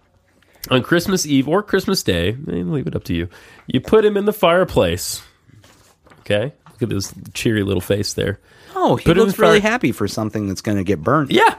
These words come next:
Speaker 1: You put him in the fireplace and you beat him with sticks.
Speaker 2: <laughs>
Speaker 1: Again with the
Speaker 2: What is,
Speaker 1: stick beat.
Speaker 2: what is this?
Speaker 1: <laughs>
Speaker 2: I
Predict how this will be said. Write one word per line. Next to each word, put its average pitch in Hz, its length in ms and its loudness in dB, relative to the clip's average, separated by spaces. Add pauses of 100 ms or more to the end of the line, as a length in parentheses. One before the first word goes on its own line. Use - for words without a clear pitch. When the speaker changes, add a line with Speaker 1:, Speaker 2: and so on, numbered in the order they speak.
(120)
Speaker 1:
You 139 120 0
put 180 160 2
him 196 80 2
in 226 40 0
the 240 60 0
fireplace 143 500 -2
and 135 80 2
you 120 100 2
beat 185 240 2
him 247 120 2
with 269 100 4
sticks. - 680 0 (240)
Speaker 2:
<laughs> - 200 -6
Speaker 1:
Again 156 340 4
with 240 100 4
the 247 60 6
Speaker 2:
What 392 160 6
is, 440 180 6
Speaker 1:
stick 233 120 -4
beat. 220 140 6
Speaker 2:
what 392 120 6
is 427 180 4
this? 302 460 6
Speaker 1:
<laughs> - 840 -4
Speaker 2:
I - 600 -6